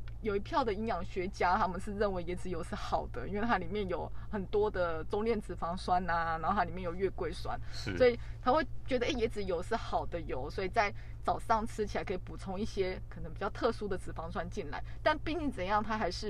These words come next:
Speaker 1: 饱和脂肪比较多，所以他建议就是偶尔吃啦，
Speaker 2: 偶尔吃啊，
Speaker 1: 偶尔吃啦。
Speaker 2: 对啊。
Speaker 1: 但是一趟过去之后就，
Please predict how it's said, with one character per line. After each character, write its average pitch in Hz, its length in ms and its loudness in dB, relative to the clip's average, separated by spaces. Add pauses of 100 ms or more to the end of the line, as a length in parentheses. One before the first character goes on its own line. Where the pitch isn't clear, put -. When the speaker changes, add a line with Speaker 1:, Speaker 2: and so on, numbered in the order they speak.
Speaker 1:
饱 - 140 2
和 151 200 -2
脂 165 180 -6
肪 156 180 -4
比 - 80 -4
较 175 160 2 (120)
多， 185 240 2
所 202 120 0
以 127 60 -2 (340)
他 247 180 6
建 247 300 0
议 233 60 -2
就 208 100 2
是 208 240 0 (380)
偶 220 180 6
尔 180 120 4
吃 - 260 -2
啦， 185 140 2
Speaker 2:
偶 120 160 10
尔 98 80 6
吃 - 240 2
啊， 95 100 8
Speaker 1:
偶 233 80 6
尔 107 160 8
吃 98 60 6
啦。 92 80 4 (100)
Speaker 2:
对 180 40 0
啊。 - 80 2
Speaker 1:
但 302 80 4
是 330 140 -2 (180)
一 277 100 0
趟 349 240 4
过 294 160 2
去 262 160 0
之 226 100 2
后 233 140 10
就， 208 280 4